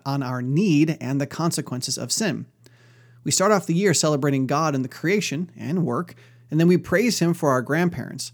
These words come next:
But from the end of September to the end of October, we get to be reminded of the reason Jesus had to come in the first place. We're reminded of the fact that we are sinners and that we need mercy and grace and life and power.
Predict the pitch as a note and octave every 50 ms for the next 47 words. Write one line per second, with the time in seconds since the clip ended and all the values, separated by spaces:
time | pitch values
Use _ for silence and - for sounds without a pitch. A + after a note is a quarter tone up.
0 | _ _ _ _ _ _ - D#3+ D#3+ - E3+ E3+ E3+ - - G3+ B3 C4+ C4+ A3
1 | - F#3 E3 - - D#3+ D#3 D3 C3+ B2 A#2 - B2+ B2+ - - C#3+ D3 C#3+ B2+
2 | A2+ A#2 - - - - - G3 G#3 E3+ D#3 C#3 D3 F3+ G3+ C4 A#3 - - G3
3 | G3 F3 D3+ C3+ C3+ B2+ C3+ D#3 D#3+ C#3 B2+ B2+ - B2 A#2 A2+ C3+ F3+ A3 F3+
4 | D3 C#3 C3+ B2+ C3 C3+ C3 C#3+ D#3+ - - - C3 C3+ C3 - C#3 - - -
5 | A#2 A#2+ B2 - B2+ B2+ A#2+ B2+ C3 - - C#3+ D#3+ D#3 - - - - A2+ -
6 | - - - - _ - - _ _ _ _ _ _ _ - E3+ F3 F3 E3 E3+
7 | F#3+ A3+ A3+ F#3+ F#3 D#3 C3 C3 - - C3+ B2+ C#3 C#3+ - C3+ A#2 A#2+ B2+ B2+
8 | D3 C#3 - - A3 G#3+ D#3 G#2+ - - - - - _ - C3+ B2 - C3+ D3
9 | D3+ D3+ D3+ C#3+ C3 C#3 D#3 D#3+ D3 - - F3 E3+ - - B2+ B2+ A#2+ - B2+
10 | - C#3 C3+ - - - - - B2 A#2 A#2 A#2+ B2 C3 B2 A#2 - - - C3
11 | A#2+ A#2 - A2 A2 - - - -